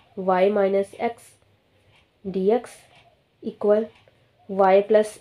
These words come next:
एक्स डी वाई, ठीक हो गया। ये अरेंज कर देते हैं हम, इसे भी इस तरफ ले आते माइनस कर देंगे, बच जाएगा डी,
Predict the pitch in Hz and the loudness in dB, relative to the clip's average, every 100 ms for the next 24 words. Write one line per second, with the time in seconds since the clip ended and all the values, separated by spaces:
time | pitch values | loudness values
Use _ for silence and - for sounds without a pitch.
0 | - 220 220 - _ _ _ _ _ _ | -6 -6 -6 -18 _ _ _ _ _ _
1 | _ _ _ - 190 190 175 175 - _ | _ _ _ -20 -10 -10 -10 -16 -20 _
2 | _ - 254 285 254 247 - _ _ _ | _ -10 0 2 4 2 -4 _ _ _
3 | 220 226 220 196 214 247 262 226 233 233 | -4 -2 0 0 -2 0 0 4 4 4
4 | 220 214 202 196 _ _ _ _ _ _ | 2 0 -8 -10 _ _ _ _ _ _
5 | - 202 208 202 196 196 190 185 180 190 | -16 -4 -2 -2 -2 -2 0 0 0 -2
6 | 180 175 170 - - - - - _ - | -2 -4 -8 -12 -12 -14 -14 -18 _ -20
7 | _ _ _ _ _ _ _ _ _ _ | _ _ _ _ _ _ _ _ _ _
8 | _ _ 208 190 190 202 202 185 185 240 | _ _ -8 -4 -2 0 -2 -2 -4 -4